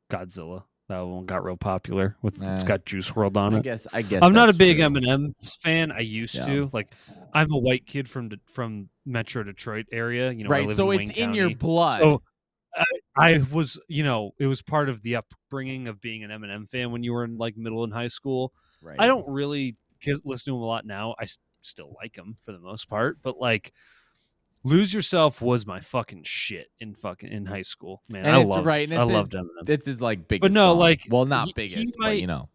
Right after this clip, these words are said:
Speaker 1: he'll play, and, like, they're gonna probably play, like, um, what's the, Forgot About Dre. I bet you they'll do that 'cause Eminem and Doctor Dre are both on that, so. Um, but no, I think if Eminem, he's gonna play that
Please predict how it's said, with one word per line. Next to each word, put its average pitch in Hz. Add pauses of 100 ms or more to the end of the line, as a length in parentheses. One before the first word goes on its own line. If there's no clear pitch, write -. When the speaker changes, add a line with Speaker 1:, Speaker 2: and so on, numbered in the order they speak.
Speaker 1:
he'll 226
play, 214 (320)
and, 160
like, 151
they're 160
gonna 170
probably 151
play, 131
like, 110 (1800)
um, 107
what's 135
the, -
Forgot 120
About 107
Dre. 95 (140)
I 135
bet 123
you 117
they'll 107
do 98
that 95
'cause - (200)
Eminem 110
and 101
Doctor 98
Dre 92
are 92
both 87
on 85
that, 90
so. 87 (1000)
Um, 175
but 190
no, 175
I 165
think 165
if 147
Eminem, 143
he's 131
gonna 131
play 107
that 98